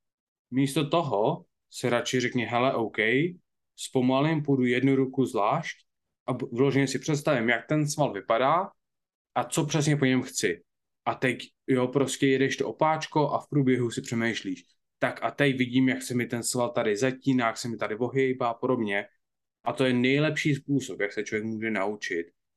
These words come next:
si nějak jakoby spojit ten sval s tou hlavou. A pak to má samozřejmě přenesení i do dalších částí. Ale na naučení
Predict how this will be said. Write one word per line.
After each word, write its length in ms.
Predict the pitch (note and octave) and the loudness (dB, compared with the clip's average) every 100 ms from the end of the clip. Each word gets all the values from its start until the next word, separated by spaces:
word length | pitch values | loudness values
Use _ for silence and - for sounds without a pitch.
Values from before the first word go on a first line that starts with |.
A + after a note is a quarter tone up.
| _ - | _ -6
si 100 | A#2+ | -2
nějak 160 | G#2+ | -2
jakoby 220 | - A#2+ | -2 -4
spojit 720 | A2 - - A#2+ A2+ A2+ A#2 - | -4 -8 -4 0 2 0 -4 -4
ten 180 | A2+ G#2+ | -4 -4
sval 580 | - A2+ A2 G#2+ A2+ A2 | -6 -2 0 0 -2 -6
s 140 | - | -6
tou 180 | B2+ G#2+ | -2 0
hlavou. 500 | A#2+ A2 F#2 F#2+ C3 _ _ _ _ | 0 0 0 -2 -4 _ _ _ _
A 60 | - | -4
pak 220 | D3 D3+ | -2 0
to 60 | E3 | 2
má 160 | E3 | 2
samozřejmě 320 | D3+ D#3 D3 C#3+ | 2 2 2 2
přenesení 560 | D3+ D3+ C#3+ C#3+ C#3+ | 2 0 2 2 2
i 60 | C#3 | 2
do 120 | C3 | 2
dalších 400 | C3 B2+ A#2+ G2 - _ _ _ | 0 -2 -4 -6 -12 _ _ _
částí. 540 | - G2 - - E2 - _ _ _ _ _ _ - | -4 -2 -2 -10 -18 -20 _ _ _ _ _ _ -2
Ale 260 | B2 A#2 | 0 2
na 160 | A#2 B2+ | 2 2
naučení 640 | D#3 D3+ C#3+ A#2 G2+ F2+ | 2 2 0 0 0 -2